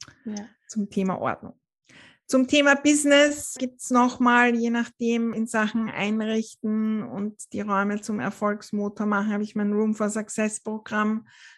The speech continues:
Speaker 2: Gibt's auch kleinere Dinge und ja, es gibt auch einige wirklich für Unternehmerinnen, meine Mastermind und so weiter, wo es auch Kurse gibt zum wirklich Thema erfolgreich sein, auch Sichtbarkeit und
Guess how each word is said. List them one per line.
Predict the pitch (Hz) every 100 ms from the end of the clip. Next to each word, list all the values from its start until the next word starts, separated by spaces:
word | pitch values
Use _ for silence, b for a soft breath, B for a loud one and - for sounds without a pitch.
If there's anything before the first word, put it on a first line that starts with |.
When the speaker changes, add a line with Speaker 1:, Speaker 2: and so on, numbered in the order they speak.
| B
Speaker 2:
Gibt's | _ _
auch | 196 196
kleinere | - 202 202 202 202 202 202
Dinge | 208 202 202 196 196 170
und | 127 190 190 - -
ja, | 240 147 - _ _
es | 233 -
gibt | 208 -
auch | 180
einige | - 170 190 190 185 190
wirklich | 190 185 190 -
für | -
Unternehmerinnen, | - 196 190 190 190 202 196 196 196 196 196 - B B B
meine | - 190
Mastermind | 190 185 190 - 196 185 185 185 190 -
und | 175 190 202
so | 190
weiter, | 180 180 175 185 185
wo | 196
es | -
auch | - 185 -
Kurse | - 190 196
gibt | 180 185 185 _
zum | - 190 180 180 196 B B B B _
wirklich | 185 - 185 -
Thema | 196 190
erfolgreich | 160 185 - 202 196 208 196 208
sein, | - - 185 208 226
auch | 202 202
Sichtbarkeit | 208 - 220 - - 220 220 214 226 226
und | - 208